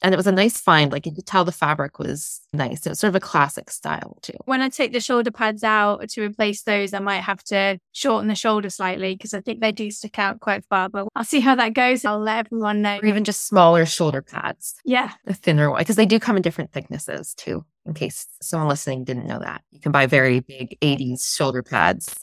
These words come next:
Speaker 1: or you can buy quite thin ones too.
Speaker 2: Yeah, indeed. So
Speaker 1: Yeah.
Speaker 2: thank you so much for all those ideas and those tips.
Speaker 1: You're
Speaker 2: It's
Speaker 1: welcome.
Speaker 2: definitely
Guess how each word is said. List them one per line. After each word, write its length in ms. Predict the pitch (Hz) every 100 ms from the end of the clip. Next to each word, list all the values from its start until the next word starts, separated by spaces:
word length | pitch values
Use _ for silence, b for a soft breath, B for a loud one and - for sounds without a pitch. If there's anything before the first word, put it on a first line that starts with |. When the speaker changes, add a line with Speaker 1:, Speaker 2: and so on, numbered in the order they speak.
| -
Speaker 1:
or 180 | 147 139
you 100 | 127
can 160 | 147
buy 240 | 127 117 113
quite 420 | - 127 113 - -
thin 100 | 110 _ -
ones 540 | 110 - - - - -
too. 140 | - - -
Speaker 2:
Yeah, 320 | 254 233 190 -
indeed. 500 | 240 226 220 196 - -
So 180 | - 269
Speaker 1:
Yeah. 260 | 262 254 -
Speaker 2:
thank 300 | 311 320 -
you 60 | 285
so 200 | 330 311
much 220 | 277 -
for 100 | 320
all 160 | 285
those 260 | 269 254 240
ideas 480 | 247 233 240 233 208
and 120 | 220
those 240 | 226 220 -
tips. 380 | 254 214 -
Speaker 1:
You're 60 | 165
Speaker 2:
It's 80 | 156
Speaker 1:
welcome. 140 | 151 - -
Speaker 2:
definitely 460 | 254 262 254 247